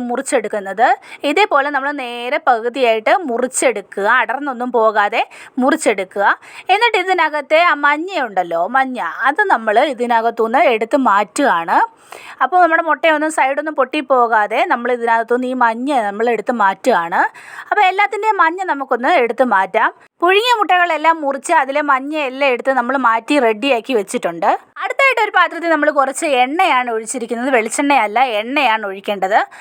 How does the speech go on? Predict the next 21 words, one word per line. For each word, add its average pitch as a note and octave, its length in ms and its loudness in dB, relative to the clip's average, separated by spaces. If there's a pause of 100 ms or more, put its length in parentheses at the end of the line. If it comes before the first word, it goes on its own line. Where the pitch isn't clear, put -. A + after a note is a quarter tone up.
(300)
എണ്ണ F4 120 -2 (100)
നന്നായി E4+ 460 0 (100)
ചൂടായ C4+ 340 0 (140)
ശേഷം B3+ 320 -2
അതിലേക്ക് A#3 440 0 (160)
ഒരു F4+ 160 2 (100)
സവാള B3 380 2 (140)
അരിഞ്ഞതാണ് A3 580 -2
നമ്മൾ G#3+ 160 -4 (120)
ചേർത്ത് G#3 320 2
കൊടുക്കുന്നത്. G3 440 0 (400)
ഒരു E4 180 2
സവാള A3 540 0 (100)
ചെറുതായിട്ട് A#3 460 2
അരിഞ്ഞത് A3 460 -2
നമ്മൾ G#3+ 220 -4
ഇതിലേക്ക് G#3 340 -2 (140)
ചേർത്ത് G#3 340 0
കൊടുക്കുകയാണ്. G3 560 0 (340)
എന്നിട്ട് G4 240 2
നമുക്കിതൊന്ന് D#4+ 520 -2